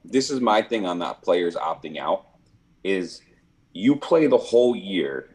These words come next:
You play a championship game. For example, how about, um,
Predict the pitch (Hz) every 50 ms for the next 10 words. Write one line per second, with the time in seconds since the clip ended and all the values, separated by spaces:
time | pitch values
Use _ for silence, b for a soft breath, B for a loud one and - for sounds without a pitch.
0 | - - 82 98 110 120 120 - - - 127 131 131 135 131 123 98 95 - -
1 | - - 120 117 127 123 - 120 113 110 104 - - - 113 98 - - 107 101
2 | 90 - - 110 107 101 95 - 101 101 104 101 - 73 73 - - 95 - -
3 | 98 98 95 90 - - - - - - 82 85 85 82 78 78 78 78 78 -